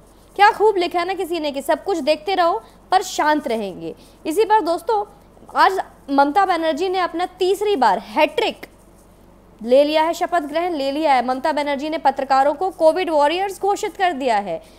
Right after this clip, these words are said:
आदर्श विश्व में पत्रकार योद्धा ही होता है वैसे भी,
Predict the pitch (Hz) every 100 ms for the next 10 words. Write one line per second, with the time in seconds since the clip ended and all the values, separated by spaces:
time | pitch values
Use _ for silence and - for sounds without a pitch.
0 | - - 277 330 370 311 330 - 359 370
1 | 285 277 277 302 359 269 247 339 339 392
2 | 349 359 370 392 320 220 233 196 190